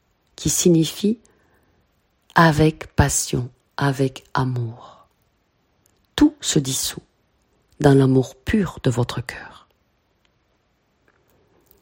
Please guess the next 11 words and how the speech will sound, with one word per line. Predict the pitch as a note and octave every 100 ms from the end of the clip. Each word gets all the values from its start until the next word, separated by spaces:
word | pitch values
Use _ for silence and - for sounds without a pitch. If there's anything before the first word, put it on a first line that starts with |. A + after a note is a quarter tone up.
| -
Cinquième | - F3 E3 E3 E3 D3+
principe | - F3 E3 - - A3+ -
de | C#3+
la | C#3+
puissance | - - E3+ - F3 -
christique. | - D#3 - - - - - _ _ _ _ _ _ _ _ _ _ -
Ayez | E3 E3+
conscience | F3 - G#3+ G#3 - - D#3+ C3 -
de | B2+
l'intervention | C3+ D3+ D#3+ D#3+ D3 C#3+ D3 C#3 - D3+
divine | C#3 B2+ C#3 E3 C#3+ E3 F3 B2